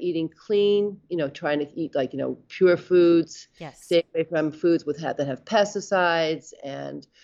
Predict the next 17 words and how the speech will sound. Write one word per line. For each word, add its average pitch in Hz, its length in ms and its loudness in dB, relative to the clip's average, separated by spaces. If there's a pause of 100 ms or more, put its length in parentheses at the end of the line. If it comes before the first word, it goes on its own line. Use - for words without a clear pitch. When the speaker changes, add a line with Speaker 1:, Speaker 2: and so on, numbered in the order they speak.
(220)
Speaker 1:
you 170 80 -6
know, 147 160 0
try 165 180 -4
to 160 80 -2
eat 165 160 -6
organically 190 600 0
whenever 156 300 -6
you 151 140 -10
can, 175 460 -4
because 156 260 -12
we 165 120 -6
know 160 220 0
that 156 120 -2
a 151 40 0
lot 151 200 2
of 147 60 -2
the, 151 180 -4